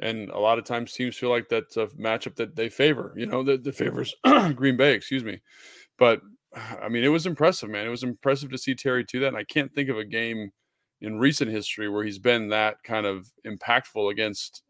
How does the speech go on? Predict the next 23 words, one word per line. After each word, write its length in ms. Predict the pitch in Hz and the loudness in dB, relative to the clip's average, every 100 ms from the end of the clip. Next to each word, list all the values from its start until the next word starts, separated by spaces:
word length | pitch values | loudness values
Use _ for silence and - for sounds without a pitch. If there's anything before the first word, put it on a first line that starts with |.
| _ | _
an 120 | - 107 | -8 -4
elite 260 | 113 113 | -4 -4
cover 260 | - 131 123 | 0 2 2
guy 200 | 98 98 | 0 0
that 200 | 107 101 | -2 -4
way. 200 | 107 95 | -4 -4
So 340 | - 113 101 _ _ - | 2 4 4 _ _ 4
that 80 | |
was 180 | 151 151 | 6 6
really 200 | 131 143 | 6 4
cool 200 | 131 143 | 4 -2
to 60 | 131 | -2
see. 200 | - 135 | 0 2
It 60 | 131 | 2
was 120 | 107 | -2
cool 200 | - 127 | -4 -4
that 100 | 110 | -4
Taylor 240 | 120 117 | -4 -4
gave 140 | 113 113 | -4 -4
him 80 | |
the 80 | 110 | 0
opportunity. 640 | 110 110 101 117 117 123 | -2 -2 -8 -6 -4 -2
And, 200 | 107 104 | -2 -4